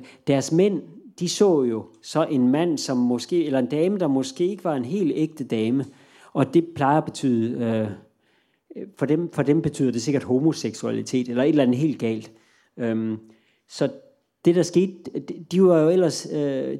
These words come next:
de beskyttede hele tiden familien. Og jeg lagde mærke til, at de afghanske kvinder, som ude fra landsby og sådan noget,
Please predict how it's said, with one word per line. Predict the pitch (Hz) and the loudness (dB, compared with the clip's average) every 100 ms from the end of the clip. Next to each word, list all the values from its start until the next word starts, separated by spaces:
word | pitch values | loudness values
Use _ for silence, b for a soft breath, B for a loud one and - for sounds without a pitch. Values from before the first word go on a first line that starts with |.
| - | -4
de | |
beskyttede | 170 180 - 214 208 | -2 -2 0 0 0
hele | 165 175 | -2 -2
tiden | - 170 | -2 -2
familien. | - 143 175 196 131 107 b b b b b | 0 0 0 0 -2 -6 b b b b b
Og | - 135 - - _ _ | -4 -4 -4 -16 _ _
jeg | 156 147 | 0 2
lagde | 143 | 2
mærke | 156 175 | 2 0
til, | 180 | 0
at | 160 | -4
de | 143 151 | 0 -2
afghanske | 135 - 190 165 135 | 0 0 0 -2 -6
kvinder, | - 156 175 | -6 -4 -4
som | 165 131 117 110 | -4 -4 -4 -2
ude | - 147 | 0 2
fra | 143 | 2
landsby | 123 147 160 - | -2 -2 -2 -4
og | 131 | -6
sådan | 131 | -4
noget, | 135 | -6